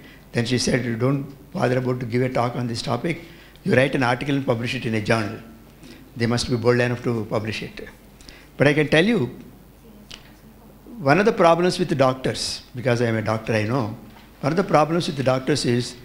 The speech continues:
they think that they know too much, or they know everything.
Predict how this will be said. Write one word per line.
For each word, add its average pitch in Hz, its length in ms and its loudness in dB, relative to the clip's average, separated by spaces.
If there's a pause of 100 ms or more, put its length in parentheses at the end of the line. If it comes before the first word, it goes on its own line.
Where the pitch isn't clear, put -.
(340)
they 147 140 6
think 170 260 2
that 165 180 2
they 135 120 4
know 131 160 2
too 131 160 -2
much, - 400 -4 (800)
or 127 140 8
they 127 160 4
know 143 100 6
everything. 127 500 2